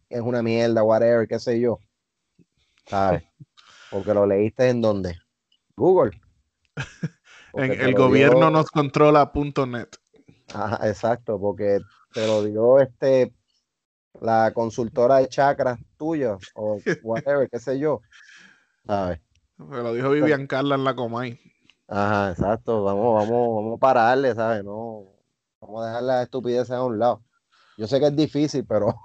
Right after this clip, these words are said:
Speaker 1: <laughs> pero por lo menos inténtelo, carajo. ¿Sabes?
Speaker 2: Exacto. No, y la gente que dice que, "No, yo no voy a ser conejillo de indias de nadie". Cabrón, si ya se sabe que funciona noventa y cinco por ciento, es porque ya se usaron conejillos de India para llegar a esa conclusión.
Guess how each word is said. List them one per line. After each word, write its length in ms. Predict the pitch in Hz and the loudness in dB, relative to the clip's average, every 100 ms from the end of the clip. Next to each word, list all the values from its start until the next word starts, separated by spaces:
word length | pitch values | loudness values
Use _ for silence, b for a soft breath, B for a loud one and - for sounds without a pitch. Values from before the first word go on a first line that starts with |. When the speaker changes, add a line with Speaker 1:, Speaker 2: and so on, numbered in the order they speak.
| - - | -10 -6
Speaker 1:
<laughs> 1000 | - 165 - - - 131 _ _ _ - | -4 -2 -2 -2 -4 -6 _ _ _ 0
pero 200 | 117 110 | 2 4
por 120 | 113 | 4
lo 100 | 110 | 4
menos 240 | 117 131 | 2 2
inténtelo, 560 | 139 - 147 - 139 131 | 0 0 0 0 0 2
carajo. 540 | 113 117 151 147 113 _ _ _ _ | 2 2 2 0 -4 _ _ _ _
¿Sabes? 240 | 120 113 117 | -4 -2 0
Speaker 2:
Exacto. 460 | 123 127 139 127 - B B 123 | -2 -4 -8 -10 -12 B B -4
No, 100 | 147 | 2
y 60 | 175 | 4
la 100 | 156 | 4
gente 200 | 139 151 | 4 2
que 100 | 156 | 4
dice 320 | 156 151 165 | 4 4 0
que, 380 | 147 143 135 123 | 2 2 2 0
"No, 300 | 135 175 156 | 0 2 4
yo 140 | 143 143 | 2 2
no 80 | |
voy 120 | 156 165 | 2 2
a 120 | 160 | 0
ser 340 | 180 160 147 | 0 0 -2
conejillo 460 | - 151 147 160 165 | -4 -4 -2 0 2
de 140 | 147 | 2
indias 380 | 143 160 160 143 | 0 -2 -2 -2
de 120 | 139 | -4
nadie". 500 | 131 147 143 120 110 _ B B B B | -2 0 0 -2 -4 _ B B B B
Cabrón, 480 | - 135 165 202 143 | 0 4 4 4 0
si 200 | 131 139 | -2 2
ya 160 | 143 156 | 4 4
se 160 | 175 196 | 2 0
sabe 380 | 202 190 185 | 4 4 4
que 100 | 175 | 0
funciona 560 | 165 175 151 170 180 180 | -4 -4 -6 -6 -2 -2
noventa 380 | 180 170 156 156 | 0 -2 -2 -6
y 40 | |
cinco 300 | 156 170 175 | -6 -4 -2
por 140 | 175 170 | -2 -4
ciento, 440 | 185 185 165 139 | -4 -4 2 4
es 60 | 135 | 4
porque 540 | - 160 151 143 123 | 4 0 0 0 0
ya 220 | 113 143 151 | 2 2 4
se 120 | 170 | 2
usaron 440 | 135 156 175 165 | 4 4 4 2
conejillos 560 | 151 143 123 156 165 156 | 2 0 0 0 0 0
de 140 | 160 | -2
India 200 | 180 165 | 0 2
para 200 | 143 127 | 4 4
llegar 340 | 123 117 135 147 | 2 2 4 4
a 60 | |
esa 160 | 143 143 | 2 -2
conclusión. 720 | 139 139 135 113 127 127 | -6 -4 -2 -2 -6 -8